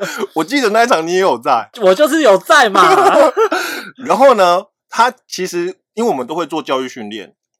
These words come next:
Speaker 1: 就是你要上工之前，你要了解产品啊，甚至他会给你一套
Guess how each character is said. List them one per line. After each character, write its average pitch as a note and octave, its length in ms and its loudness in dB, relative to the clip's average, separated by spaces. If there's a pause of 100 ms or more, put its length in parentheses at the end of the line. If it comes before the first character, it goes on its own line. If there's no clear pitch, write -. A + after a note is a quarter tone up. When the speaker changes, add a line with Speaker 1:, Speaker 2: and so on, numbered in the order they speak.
Speaker 1:
就 F#3+ 80 -12
是 A3 100 -8
你 C#3+ 120 -8
要 D#3+ 160 -2
上 D3 260 -4
工 C#3+ 180 -8
之 C3+ 140 -14
前， G2 240 -16
你 G2 40 -16
要 C3 200 -6
了 A2+ 180 -12
解 G#2+ 200 -14
产 F2+ 320 -18
品 F#2 260 -16
啊， D#2 260 -18
甚 D#3+ 200 -12
至 D#3 140 -10
他 C#3+ 180 -6
会 D#3+ 120 -8
给 B2+ 140 -14
你 C3 120 -12
一 F#2+ 120 -18
套 A#2+ 300 -8